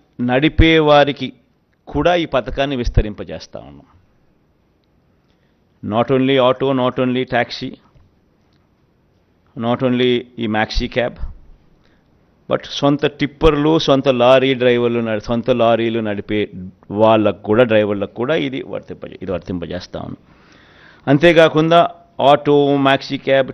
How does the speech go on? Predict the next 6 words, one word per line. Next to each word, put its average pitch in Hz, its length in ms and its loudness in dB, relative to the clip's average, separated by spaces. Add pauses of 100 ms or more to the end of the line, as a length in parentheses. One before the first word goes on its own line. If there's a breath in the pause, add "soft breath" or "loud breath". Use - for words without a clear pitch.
టాక్సీ, 127 520 -2
టిప్పర్, 123 460 -4
లారీ 123 320 2
డ్రైవర్లు 127 460 0
ప్రమాదవశాత్తు 139 920 2
మరణిస్తే 113 560 -8